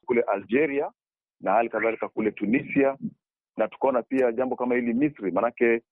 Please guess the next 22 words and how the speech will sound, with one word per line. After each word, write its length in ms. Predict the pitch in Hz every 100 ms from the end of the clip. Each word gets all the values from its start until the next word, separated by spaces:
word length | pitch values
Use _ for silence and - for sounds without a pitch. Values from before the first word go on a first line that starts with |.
| _ -
pindi 240 | 156 160
tu 280 | 135 147 170 _ _ _
serikali 320 | 113 120 127
ambapo 260 | 131 120 123
ina-, 160 | 117 113
ina-, 180 | 110 98 104 123
inabadilika, 680 | 107 104 104 135 170 113 - _ -
basi 220 | 165 -
wale 400 | 110 117 156 156
wanajeshi 500 | 151 127 120 135 -
ambao 200 | 117 120
walikuwa 420 | 120 107 - 117
kwa 160 | 113 120
wanafanya 1000 | 113 101 95 _ _ _ _ - 135 123
kazi 240 | 120 113
na 80 | 110
utawala 360 | 104 113 113 113
uliopita 440 | 101 95 147 117
hukamatwa 560 | 101 98 107 120 123 110
na 80 |
kufunguliwa 400 | 98 - 98 104
mashtaka. 420 | 90 - 92 90